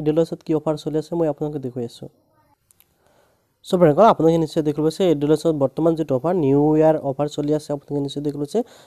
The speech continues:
বৰ্তমান সময়ত কিন্তু আপোনালোকে পাৰ ৰেফাৰত বাৰশকৈ টকা ইনকাম কৰিব পাৰিব। আৰু চাওক ইয়াতে ফ্ৰেণ্ডসকল, এই যিটো অফাৰ, এই অফাৰটো দুহেজাৰ বাইছৰ একত্ৰিছ জানুৱাৰীলৈকে চলি থাকিব। গতিকে আপোনালোকে অতি শীঘ্ৰে যদি এতিয়ালৈকে ই ৰিলছত একাউণ্ট খোলা নাই, অতি শীঘ্ৰে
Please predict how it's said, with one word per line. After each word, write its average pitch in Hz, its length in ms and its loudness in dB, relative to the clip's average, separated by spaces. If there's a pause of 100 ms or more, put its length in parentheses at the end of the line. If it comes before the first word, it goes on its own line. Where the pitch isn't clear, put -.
(200)
বৰ্তমান 156 440 0
সময়ত 151 260 -2
কিন্তু 156 160 -2
আপোনালোকে 147 300 -4 (100)
পাৰ 160 180 0
ৰেফাৰত 143 400 -2
বাৰশকৈ 139 400 -2
টকা 147 140 -2 (100)
ইনকাম 139 260 -2
কৰিব 147 160 0 (100)
পাৰিব। 156 200 0 (460)
আৰু 160 160 2
চাওক 170 160 -2
ইয়াতে 151 220 -2
ফ্ৰেণ্ডসকল, 151 360 -2
এই 165 160 0
যিটো 165 280 -2
অফাৰ, 165 160 -2 (100)
এই 151 140 2
অফাৰটো 147 280 -4 (460)
দুহেজাৰ 156 340 2
বাইছৰ 147 320 0
একত্ৰিছ 156 320 -2
জানুৱাৰীলৈকে 147 460 0
চলি 135 160 -4
থাকিব। 120 240 -12 (140)
গতিকে 165 240 -2
আপোনালোকে 165 360 -2 (500)
অতি 156 180 -4
শীঘ্ৰে 175 240 0
যদি 180 260 -4
এতিয়ালৈকে 156 340 -2
ই 156 40 2
ৰিলছত 156 360 -4 (100)
একাউণ্ট 147 180 -2
খোলা 147 140 0
নাই, 175 100 0
অতি 156 160 -6
শীঘ্ৰে 147 200 -2